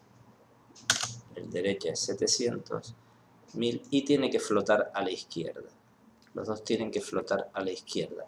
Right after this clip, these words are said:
Ahí está, perfecto. Y a la izquierda también debería aparecer como flotante a la izquierda. Y el derecha, flotante a la izquierda.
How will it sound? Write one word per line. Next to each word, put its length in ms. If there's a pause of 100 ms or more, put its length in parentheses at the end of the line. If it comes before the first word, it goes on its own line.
Ahí 400
está, 280
perfecto. 600 (920)
Y 100
a 60
la 60
izquierda 580
también 340
debería 320
aparecer 380
como 220
flotante 500
a 40
la 80
izquierda. 440 (1300)
Y 60
el 100
derecha, 500 (160)
flotante 540
a 20
la 80
izquierda. 320